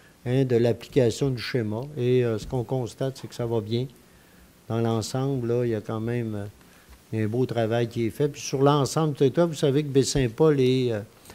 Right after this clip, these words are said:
responsable de l'application, hein, du schéma auprès des autres municipalités également. Et le tout, euh, se passe, euh, bien, euh,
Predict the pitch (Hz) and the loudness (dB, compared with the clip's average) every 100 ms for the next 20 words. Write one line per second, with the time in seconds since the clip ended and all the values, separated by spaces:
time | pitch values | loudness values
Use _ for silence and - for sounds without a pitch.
0 | - - - - 131 127 - 139 120 175 | -20 -20 -12 2 2 4 4 4 4 4
1 | 185 156 143 - - 143 123 - 170 156 | 4 4 0 0 2 4 4 0 -2 -2
2 | 135 117 - 135 135 170 160 - - 127 | -4 -6 -4 -2 -2 -6 -10 -20 -20 -20
3 | 113 113 107 139 131 120 131 143 131 123 | -8 -8 0 4 6 4 4 0 0 -2
4 | 110 - 117 107 139 127 117 110 139 139 | -6 -4 -4 0 2 2 2 2 0 2
5 | 123 120 117 110 - 147 135 117 110 110 | 2 0 0 -4 -4 -4 -2 -2 -4 -8
6 | - _ - - _ _ _ - - 101 | -14 _ -20 -20 _ _ _ -12 -8 2
7 | 135 135 131 - 113 110 - - - - | 4 6 4 0 -4 -4 -6 -12 -20 -20
8 | - - - _ - - 120 120 139 117 | -20 -20 -20 _ -20 -12 2 8 8 8
9 | 113 120 120 - | 4 2 0 -2